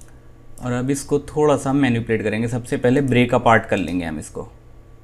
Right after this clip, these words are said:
ताकि ये हमारा artistic media ना रहे, ये delete कर देंगे। इसको हम shape tool से check करेंगे, तो हल्का सा इसको ऐसे कर लेंगे,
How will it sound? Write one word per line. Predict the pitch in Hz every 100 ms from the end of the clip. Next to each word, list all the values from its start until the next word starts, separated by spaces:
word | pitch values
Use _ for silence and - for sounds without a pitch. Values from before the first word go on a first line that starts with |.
| - - - - - - - - - - -
ताकि | 117 104 107
ये | 107
हमारा | 107 104 113
artistic | 120 104 104 - 113
media | 107 107 117
ना | 107
रहे, | 95 101
ये |
delete | 101 101 98
कर | - 92
देंगे। | 104 123 151 - - - - - - - - - - - - -
इसको | 113 113 - 123 120 120
हम | 113 117 117
shape | - 110 107
tool | 123 117
से | 113
check | 117 117 113
करेंगे, | 120 117 127 135 - - - - - - - -
तो | 123
हल्का | 143 139 135
सा | 127
इसको | 131 - 123
ऐसे | 110 120
कर | 110
लेंगे, | 107 107 123